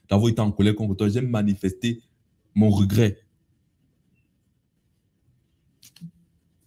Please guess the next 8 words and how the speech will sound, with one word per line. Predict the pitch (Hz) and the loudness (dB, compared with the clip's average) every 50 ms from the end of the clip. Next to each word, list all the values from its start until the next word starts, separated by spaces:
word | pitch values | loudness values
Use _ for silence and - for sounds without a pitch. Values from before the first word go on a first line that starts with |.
| - | -6
Le | 98 95 | -4 -2
soir, | 95 - - - 110 113 110 101 90 87 82 78 - - _ - - - - - - - - - | 0 0 0 0 2 2 2 2 0 -2 -6 -10 -18 -20 _ -20 -20 -18 -18 -20 -20 -20 -12 -8
Dieu | 85 90 117 113 | -2 -2 0 0
a | 107 | 0
commencé | - 104 90 87 87 - 110 | -2 -4 -4 -4 -4 -4 -4
à | |
encore | 104 - 101 98 | -4 -4 -4 -2
me | 101 104 101 | -2 -4 -4